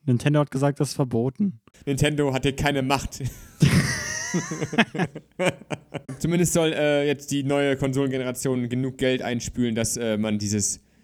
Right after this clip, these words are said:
Speaker 2: Geschäftsmodell etwas umkrempeln soll.
Speaker 1: Naja.
Speaker 2: Wir werden sehen,
Speaker 1: Wir werden
Speaker 2: ob sie
Speaker 1: sehen,
Speaker 2: irgendwas
Speaker 1: wie das
Speaker 2: ändern.
Speaker 1: weiterläuft.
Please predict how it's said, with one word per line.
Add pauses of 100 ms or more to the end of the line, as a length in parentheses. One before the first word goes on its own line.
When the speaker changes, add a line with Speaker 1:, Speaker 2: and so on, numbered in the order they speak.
(160)
Speaker 2:
Geschäftsmodell
etwas
umkrempeln
soll. (540)
Speaker 1:
Naja. (680)
Speaker 2:
Wir
werden
sehen, (380)
Speaker 1:
Wir
werden
Speaker 2:
ob
sie
Speaker 1:
sehen,
Speaker 2:
irgendwas
Speaker 1:
wie
das
Speaker 2:
ändern.
Speaker 1:
weiterläuft.